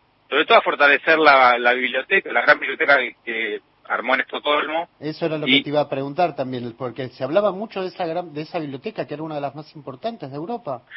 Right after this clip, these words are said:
Speaker 1: Bueno, hay mucho, hay mucho para hablar de esto. Eh, hay, hay un tema ahí,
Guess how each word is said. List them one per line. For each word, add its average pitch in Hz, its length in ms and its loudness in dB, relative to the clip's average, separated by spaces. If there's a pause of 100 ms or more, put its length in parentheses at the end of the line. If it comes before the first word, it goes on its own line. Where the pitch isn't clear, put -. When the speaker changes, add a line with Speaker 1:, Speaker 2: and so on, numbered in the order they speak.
(340)
Speaker 1:
Bueno, 139 340 6
hay 147 140 8
mucho, 185 340 -4
hay 139 140 4
mucho 175 220 2
para 131 120 10
hablar 151 200 8
de 156 120 4
esto. 120 280 -2 (100)
Eh, 120 400 -2 (220)
hay, 151 360 0 (360)
hay 135 140 2
un 131 140 -6
tema 156 240 8
ahí, 160 300 8